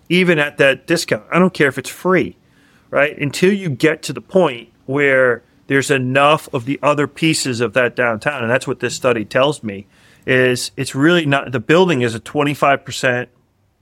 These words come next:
you know, the building, the space is twenty-five percent of the o-, overall equation. Seventy-five percent of it, you can't impact by the deal. And that, until you can solve that, I don't know how, I don't know how you,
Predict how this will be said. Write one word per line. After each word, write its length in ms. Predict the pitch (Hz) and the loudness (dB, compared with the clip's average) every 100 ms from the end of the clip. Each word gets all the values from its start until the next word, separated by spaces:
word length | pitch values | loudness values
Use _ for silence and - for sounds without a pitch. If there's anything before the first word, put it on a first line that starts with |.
| _ | _
you 80 | 120 | -14
know, 120 | 101 92 | -14 -8
the 80 | 117 | -2
building, 640 | - 160 165 147 110 110 | 2 4 4 2 0 -2
the 100 | 123 | -2
space 640 | - - 147 120 117 - | -4 -4 -2 -2 -2 -8
is 80 | 123 | -6
twenty-five 500 | - 156 147 139 127 | 0 0 2 0 -2
percent 280 | 123 135 127 | -6 -4 -2
of 80 | |
the 120 | 120 120 | 0 2
o-, 240 | 117 - | 0 -2
overall 420 | 143 139 123 117 110 | -4 -2 2 2 0
equation. 420 | - 135 120 101 | 0 0 0 -4
Seventy-five 640 | - 151 160 160 151 135 | -2 0 2 2 2 2
percent 320 | 123 - 147 | 0 -2 0
of 100 | 147 | 2
it, 200 | 120 - _ _ _ _ _ _ - | 0 -2 _ _ _ _ _ _ -4
you 120 | 185 | -2
can't 360 | 190 185 170 - | 0 -2 -2 0
impact 720 | 170 180 - 123 120 - - _ _ _ - | 2 2 2 -2 -2 -6 -14 _ _ _ -2
by 160 | 135 | 0
the 100 | 127 | 0
deal. 340 | 120 147 147 - _ _ _ _ _ _ _ | 2 2 2 -2 _ _ _ _ _ _ _
And 440 | 127 127 123 117 - _ | -2 0 0 -2 -10 _
that, 200 | 135 139 | -2 0
until 280 | 131 123 170 | -4 0 2
you 160 | 190 | 2
can 160 | 185 135 | 0 -4
solve 420 | - 151 147 135 | -2 2 4 4
that, 380 | 117 120 156 170 | 2 2 2 -2
I 120 | 123 139 | -6 -6
don't 160 | 143 | -4
know 160 | 139 117 | -2 -2
how, 640 | 131 131 131 127 120 117 _ _ _ _ _ _ _ | 2 2 4 4 2 -2 _ _ _ _ _ _ _
I 100 | 131 | -4
don't 140 | 131 143 | -2 -2
know 100 | 127 | 0
how 380 | 139 131 123 113 | 2 2 0 -4
you, 540 | 123 127 131 131 123 | -4 0 0 0 -4